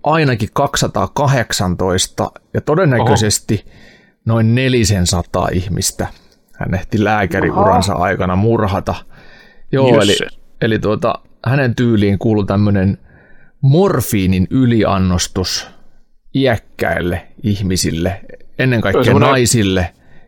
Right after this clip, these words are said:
Speaker 1: Ja
Speaker 2: Mm,
Speaker 1: sit joitain
Speaker 2: hoitaja. Paskahoitaja.
Speaker 1: Joo, vähän, vähän samantyyppinen kuin tää Nykop,
Speaker 2: Niin, joka
Speaker 1: joka
Speaker 2: niitä kehi-,
Speaker 1: Suomessakin oli tää.
Speaker 2: niitä kehitysvammaisia pisti sitä insuliinia överit
Speaker 1: Joo.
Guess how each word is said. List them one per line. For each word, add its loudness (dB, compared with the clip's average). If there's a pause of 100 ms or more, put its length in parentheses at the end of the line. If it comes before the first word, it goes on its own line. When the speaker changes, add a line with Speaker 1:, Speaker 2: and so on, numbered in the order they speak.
(140)
Speaker 1:
Ja -4
Speaker 2:
Mm, 2
Speaker 1:
sit -4 (100)
joitain 2 (100)
Speaker 2:
hoitaja. -6 (680)
Paskahoitaja. 2
Speaker 1:
Joo, 2
vähän, -2
vähän 0
samantyyppinen 0
kuin -2
tää 0 (340)
Nykop, 0
Speaker 2:
Niin, 4
joka 2
Speaker 1:
joka 2
Speaker 2:
niitä 2
kehi-, 4
Speaker 1:
Suomessakin -2
oli -4
tää. -4
Speaker 2:
niitä 0
kehitysvammaisia 0 (280)
pisti -2
sitä -2
insuliinia 0 (520)
överit 2
Speaker 1:
Joo. -2